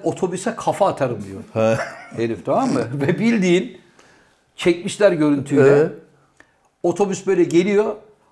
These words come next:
Speaker 1: Adam da otobüse doğru koşuyor.
Speaker 2: Evet.
Speaker 1: Fırlayıp böyle otobüsün o şoförün camı var ya.
Speaker 2: Evet.
Speaker 1: Oraya böyle kafayı bir koydu herif. Cam olduğu gibi aşağıya indi. Kendi de vurup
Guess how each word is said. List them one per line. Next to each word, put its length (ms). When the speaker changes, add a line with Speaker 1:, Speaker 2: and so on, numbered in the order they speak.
Speaker 1:
Adam 340
da 40
otobüse 420
doğru 240
koşuyor. 360
Speaker 2:
Evet. 100
Speaker 1:
Fırlayıp 360
böyle 140
otobüsün 580
o 180
şoförün 500
camı 300
var 140
ya. 200
Speaker 2:
Evet. 220
Speaker 1:
Oraya 220
böyle 220
kafayı 420
bir 180
koydu 360
herif. 220
Cam 300
olduğu 400
gibi 180
aşağıya 520
indi. 380
Kendi 320
de 60
vurup 440